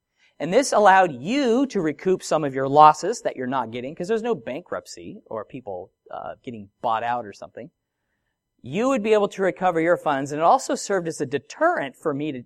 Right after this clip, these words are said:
to take bad loans. So people weren't just borrowing and borrowing, because no matter who you were, you would have to serve that person for six years.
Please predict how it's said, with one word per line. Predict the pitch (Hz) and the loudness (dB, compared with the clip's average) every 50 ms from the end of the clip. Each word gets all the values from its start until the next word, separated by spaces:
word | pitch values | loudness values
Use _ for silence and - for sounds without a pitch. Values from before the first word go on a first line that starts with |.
| _ - | _ -16
to | - 135 120 113 101 _ | -14 -12 -10 -12 -12 _
take | _ - 139 127 120 _ _ _ _ _ | _ -14 -12 -12 -12 _ _ _ _ _
bad | - 120 117 113 107 107 | -8 -8 -6 -6 -8 -6
loans. | 120 127 117 107 90 80 _ _ - - - _ _ _ _ _ _ _ _ _ _ _ _ _ _ | -8 -8 -8 -10 -14 -18 _ _ -20 -20 -20 _ _ _ _ _ _ _ _ _ _ _ _ _ _
So | - - 165 156 | -6 -2 -2 0
people | - 170 175 143 143 | 0 0 -4 -4 -4
weren't | 139 151 143 - | -6 -6 -8 -8
just | 143 143 - 135 | -12 -14 -12 -8
borrowing | - 143 151 160 151 147 147 139 135 | -4 0 2 2 2 2 0 -4 -6
and | 135 127 | -6 -4
borrowing, | 131 139 156 165 139 107 92 101 104 | 0 0 2 2 0 -2 -6 -12 -14
because | 120 117 - 135 139 131 - _ _ _ _ _ _ _ | -16 -12 -10 -8 -8 -8 -10 _ _ _ _ _ _ _
no | - 143 143 | -6 -2 0
matter | 160 170 160 151 143 | 2 4 4 4 2
who | - - 180 202 | 0 2 2 2
you | 208 214 226 220 | 2 2 2 4
were, | 208 262 269 208 175 180 202 - _ - | 6 8 8 8 8 6 4 0 _ -6
you | - 156 | -2 0
would | 160 151 | 0 2
have | 156 160 156 | 2 0 -2
to | - 151 | -4 -6
serve | - - - 170 165 151 139 | -8 -2 0 2 2 2 2
that | 143 135 - - | 0 -4 -4 -4
person | - 120 117 - 139 123 | -8 -12 -12 -12 -14 -14
for | - 113 | -14 -16
six | - - 110 - - - | -16 -14 -16 -16 -16 -10
years. | 202 240 226 139 - - - - | -6 -4 -4 -4 -6 -10 -20 -20